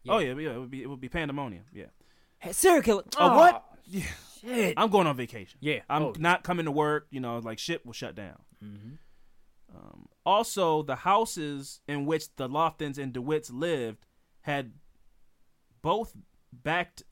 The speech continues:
Speaker 2: up to cul-de-sacs, which is like, you know,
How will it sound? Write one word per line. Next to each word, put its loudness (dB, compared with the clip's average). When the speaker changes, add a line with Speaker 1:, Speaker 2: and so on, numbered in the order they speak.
Speaker 2:
up -4
to -12
cul-de-sacs, -4
which -12
is -14
like, -10
you -10
know, -10